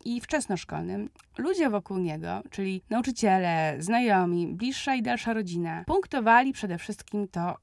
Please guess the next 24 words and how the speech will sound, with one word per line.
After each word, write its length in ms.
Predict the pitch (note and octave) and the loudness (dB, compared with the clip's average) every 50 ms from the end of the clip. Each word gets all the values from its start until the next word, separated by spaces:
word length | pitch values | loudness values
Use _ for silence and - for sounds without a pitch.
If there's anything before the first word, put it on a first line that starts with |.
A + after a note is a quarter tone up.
| _ | _
że 280 | - D#3 D#3+ D#3+ E3 D#3+ - | -8 -6 -4 0 2 2 2
nie 300 | F#3 F3+ F3+ F#3 A3+ E4+ | 2 2 2 2 2 0
przepadał 640 | - - - D#4 C#4+ - A#3+ A#3 A3 A3 A3 G#3+ G#3+ | 0 -2 -4 -4 0 2 2 2 4 2 2 0 0
za 180 | G#3+ F#3+ G3 A3+ | 2 0 0 0
towarzystwem 680 | A3+ - G#3+ F#3 E3+ D#3 D#3+ D#3+ - - - E3 E3 D#3+ | 0 -4 -6 -4 -6 -6 -6 -8 -10 -10 -8 -8 -8 -6
innych 360 | - E3 E3 E3 E3+ E3 E3 | -6 -4 -4 -4 -4 -6 -6
dzieci, 440 | D#3+ - - - - - - - - _ - - - - - | -8 -10 -12 -12 -16 -18 -20 -20 -20 _ -20 -20 -20 -18 -10
że 140 | - E3+ G3+ | -4 0 4
nie 160 | B3 C4+ C#4 | 4 4 4
chce 220 | C4+ - - D4 B3 | 2 0 -2 -2 0
brać 360 | G#3 G#3 A3+ A3+ A#3 - - - | 4 4 4 4 2 0 -6 -8
udziału 380 | A3 F#3+ F#3 G3 F#3+ G#3+ A3 | -6 -4 -2 0 0 0 -2
w 40 | G#3 | -2
zabawach 600 | G3 F3 E3+ E3+ F3 F3 F3 F#3 G3+ - - - _ _ | -4 -4 -2 -2 -2 -2 -2 -4 -4 -6 -10 -18 _ _
typowych 420 | - G#3+ F3+ - D3 C3+ E3 E3+ F#3 | -4 -4 -2 -2 -2 -4 -4 -4 -2
dla 180 | G3+ A#3 B3+ | 0 2 2
wieku, 440 | B3 C4 A#3 F#3 D#3+ - - - - - _ _ - - - - G3+ F#3 - | 2 2 0 0 -2 -4 -10 -16 -16 -18 _ _ -20 -20 -20 -16 -16 -12 -8
że 220 | - E3 E3+ F3+ G3+ | -4 -2 -2 -2 -2
chce 200 | - - G3 G3 | -2 -4 -4 -4
się 120 | - A#3+ | -2 0
bawić 300 | G3 G#3+ G#3 G3 G#3+ - | 0 0 0 0 -2 0
w 60 | - | 0
swoje 380 | E3 - - - C4+ C4 A#3 F#3 | 0 0 2 0 2 2 2 2
zabawy, 420 | D#3+ D#3+ D#3 D3+ - - - - | 0 -2 -2 -2 -4 -4 -6 -12